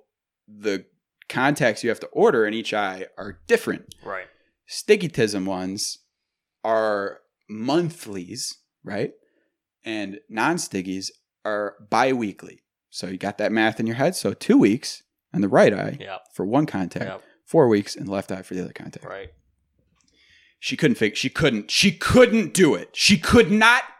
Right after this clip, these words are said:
Speaker 1: do it at
Speaker 2: Who,
Speaker 1: all.
Speaker 2: who is it? Who is
Speaker 1: She
Speaker 2: she?
Speaker 1: cashed me out. She's the receptionist.
Speaker 2: Okay, okay,
Speaker 1: So
Speaker 2: all
Speaker 1: she
Speaker 2: right.
Speaker 1: does the ordering of the contacts at the end. She cashes me out. She says, "Okay, it's gonna be for," it was for, like, a year supply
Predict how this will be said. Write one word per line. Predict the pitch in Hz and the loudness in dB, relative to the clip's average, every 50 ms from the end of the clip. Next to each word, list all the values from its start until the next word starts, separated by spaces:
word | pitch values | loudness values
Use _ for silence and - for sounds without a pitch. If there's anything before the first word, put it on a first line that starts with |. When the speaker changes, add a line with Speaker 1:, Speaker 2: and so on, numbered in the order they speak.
| _ 135 120 | _ -16 -4
Speaker 1:
do | - 214 226 220 185 | 0 2 4 4 4
it | 165 117 - - - | 4 2 -2 0 2
at | 147 147 151 | 2 2 2
Speaker 2:
Who, | 156 - - | 0 4 6
Speaker 1:
all. | 165 165 143 120 101 92 | 8 8 8 8 6 4
Speaker 2:
who | - 139 147 160 | 0 0 0 0
is | 165 160 | 0 0
it? | 196 202 - - | -2 -4 -4 -4
Who | 151 139 160 | 0 2 4
is | 170 | 4
Speaker 1:
She | 214 233 | 4 4
Speaker 2:
she? | - 220 | 2 2
Speaker 1:
cashed | 208 220 233 226 - - | 4 4 4 2 0 -2
me | 202 190 | 0 2
out. | 165 143 139 - | 2 2 2 0
She's | - - 139 139 | -2 -2 -2 2
the | 135 139 | 2 0
receptionist. | 123 - 247 269 - - 208 - 214 - - | 2 4 2 2 2 0 -2 -2 -2 -2 -4
Speaker 2:
Okay, | 208 - 104 | -6 -6 -8
okay, | - - - | -8 -6 -4
Speaker 1:
So | 151 | -4
Speaker 2:
all | |
Speaker 1:
she | 139 - - 185 202 | -2 -2 -2 0 0
Speaker 2:
right. | 190 | 2
Speaker 1:
does | 175 190 175 131 | 4 2 2 2
the | 139 139 143 - _ | -2 -8 -10 2 _
ordering | 190 214 233 208 202 180 165 | 8 8 8 8 6 4 2
of | 151 | 0
the | 143 | -2
contacts | 139 - 143 143 139 143 127 - - | -2 0 -2 0 0 0 -4 -4 -4
at | - | -4
the | 127 127 | -2 -2
end. | 131 123 131 | -2 -2 -4
She | - - 151 | -6 -8 -8
cashes | 147 - - 143 123 - - 110 104 | -8 -4 -2 -2 -2 -2 -6 -8 -6
me | 107 104 | -6 -8
out. | 98 95 - _ _ _ - - - - - - - - - _ _ _ _ | -8 -10 -12 _ _ _ -20 -20 -20 -20 -20 -20 -20 -20 -20 _ _ _ _
She | _ - | _ -10
says, | 151 135 147 139 160 | -8 -8 -4 0 0
"Okay, | 233 226 220 185 165 | 0 2 2 2 2
it's | 165 160 - | 2 0 0
gonna | 170 160 151 | 0 0 2
be | 147 151 147 143 143 139 135 139 - - _ _ _ - 147 | 4 4 4 4 4 2 0 -2 -4 -10 _ _ _ -18 -6
for," | - 131 127 120 | -2 0 2 2
it | 120 92 117 | 2 0 -2
was | 120 - | -6 -4
for, | - 139 | -2 -2
like, | 131 117 - | -2 -2 -2
a | 117 | -4
year | 104 110 120 123 | -4 -2 -2 -4
supply | 113 127 113 127 117 113 110 104 | -4 -6 -4 -2 0 0 0 -2